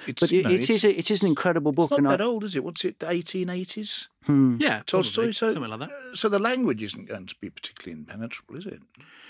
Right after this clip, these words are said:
Speaker 2: No, I guess not.
Speaker 3: And actually, when Victoria Hislop was on th-, this podcast, she chose War and Peace for
Speaker 2: Did
Speaker 3: her
Speaker 2: she?
Speaker 3: book off book,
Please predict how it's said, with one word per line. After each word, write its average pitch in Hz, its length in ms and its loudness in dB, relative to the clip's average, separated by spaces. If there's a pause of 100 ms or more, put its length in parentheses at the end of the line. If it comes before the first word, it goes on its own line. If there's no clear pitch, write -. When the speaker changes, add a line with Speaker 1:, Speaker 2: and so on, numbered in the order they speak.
(220)
Speaker 2:
No, 214 140 4
I - 20 4
guess 151 240 -2
not. 170 220 -4
Speaker 3:
And 151 100 0
actually, 143 260 -2
when 143 440 4
Victoria 139 500 0
Hislop 127 340 -6
was 110 120 -8
on 107 380 -6 (200)
th-, - 160 -14
this 110 160 -8
podcast, 101 400 -8
she - 200 -6
chose 131 360 0
War 104 180 -4
and 98 100 -6
Peace 101 220 -10
for - 200 -4
Speaker 2:
Did 101 100 -2
Speaker 3:
her 107 120 -4
Speaker 2:
she? - 60 -12
Speaker 3:
book 127 220 -4
off 113 160 -12
book, - 160 -12